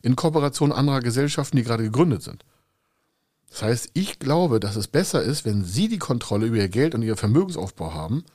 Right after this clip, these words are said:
anstatt es an fremde Leute zu geben. Wenn Sie mal über eine Million Euro versteuertes Kapital haben und sagen, "So, ich gehe jetzt die zweite Million an", dann sage ich, "Okay, ab der ersten Million, also wenn Sie die erste Million voll haben,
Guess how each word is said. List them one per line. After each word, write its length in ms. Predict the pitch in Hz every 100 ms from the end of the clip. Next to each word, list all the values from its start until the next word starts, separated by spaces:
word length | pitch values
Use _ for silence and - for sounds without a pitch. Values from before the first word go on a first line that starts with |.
| _ _ _
anstatt 340 | - 123 - 139
es 140 | 147
an 120 | 135
fremde 320 | 143 - 104 120
Leute 280 | 151 160
zu 100 | -
geben. 320 | 143 135 120 110 _ _ _ _ _ _ _ -
Wenn 120 | 110
Sie 80 | 123
mal 140 | 120
über 240 | 190 180 165
eine 120 | 147
Million 380 | 139 143 165 160
Euro 340 | 147 196 151
versteuertes 720 | - 123 - 160 190 175 -
Kapital 680 | - 143 - - 214 185 104
haben 400 | 175 160 131 - _ _ _ _ _ _ _ _ _ -
und 100 | 107
sagen, 240 | 120 120
"So, 140 | 117 143
ich 100 | 113
gehe 140 | 139
jetzt 120 | 127
die 80 | 110
zweite 360 | - 113 139 127
Million 400 | 113 165 208 120
an", 160 | 73
dann 80 | 73
sage 120 | 95
ich, 20 |
"Okay, 380 | 90 - 180 240 - _ _ _ _ _ _ _ _ -
ab 220 | - 127 -
der 120 | 104
ersten 360 | 123 143 -
Million, 380 | 110 98 123 185
also 260 | 131 95 85 - - -
wenn 80 | 101
Sie 80 | 104
die 60 |
erste 260 | 98 143 135
Million 180 | 110 104
voll 280 | - 180
haben, 340 | 160 151 156